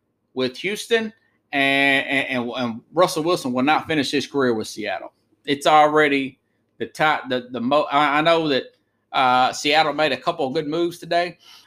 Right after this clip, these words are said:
but I just don't think, I think enough, enough has been said. I think the cap money's too high. I think it's just, uh,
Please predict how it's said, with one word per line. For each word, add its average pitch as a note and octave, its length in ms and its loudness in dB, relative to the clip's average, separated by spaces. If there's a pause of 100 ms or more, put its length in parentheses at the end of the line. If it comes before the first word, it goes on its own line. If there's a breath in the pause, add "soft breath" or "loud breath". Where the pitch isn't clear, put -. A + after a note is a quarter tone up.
(120 soft breath)
but B2 320 2
I C3+ 140 2
just D3 200 -6
don't D#3 200 -6
think, B2+ 200 -2
I A2 120 -2
think C3 240 -2
enough, C#3 320 0
enough C#3 380 0
has B2 120 -6
been C#3+ 220 -4
said. E3+ 600 0 (300)
I - 60 -18
think C#3+ 240 -4
the - 60 -14
cap E3+ 340 -2
money's E3 360 -4
too D#3+ 200 -6
high. D#3+ 420 2 (320 soft breath)
I G2+ 100 -12
think C3 300 -4
it's A#2+ 160 -6
just, - 380 -6 (360)
uh, A2+ 340 -2